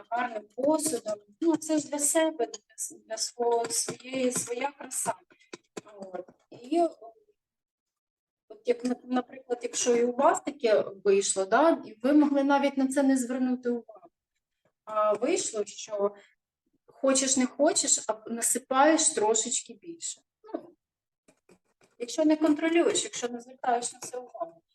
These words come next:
Насправді, <laughs> якщо звертаєш на це увагу, і це вже, ну, не є культом сім'ї давно, то, звичайно, це не стане проблемою. Але для себе зверніть увагу. Далі,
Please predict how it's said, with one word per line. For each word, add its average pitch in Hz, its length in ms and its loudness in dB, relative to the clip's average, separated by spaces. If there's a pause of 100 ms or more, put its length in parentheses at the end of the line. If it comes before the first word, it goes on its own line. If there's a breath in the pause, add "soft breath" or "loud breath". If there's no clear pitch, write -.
(500)
Насправді, 302 480 -6
<laughs> - 20 0
якщо 330 260 2
звертаєш 285 680 -10
на 254 140 -16
це 285 140 -8
увагу, 269 520 -8 (180)
і - 20 -20
це 247 220 -4
вже, 233 300 2 (440 loud breath)
ну, 240 360 -8
не 214 80 -14
є 254 380 -8
культом 254 360 -8
сім'ї 226 520 -12
давно, 214 440 -10 (220)
то, 202 560 -2 (1300)
звичайно, 262 500 -4
це - 180 -18
не - 120 -14
стане 226 380 2
проблемою. 160 680 -6 (220)
Але 220 280 0 (580)
для - 120 -12
себе 294 500 0 (300 soft breath)
зверніть 247 480 -4
увагу. 156 600 -4
Далі, 226 400 2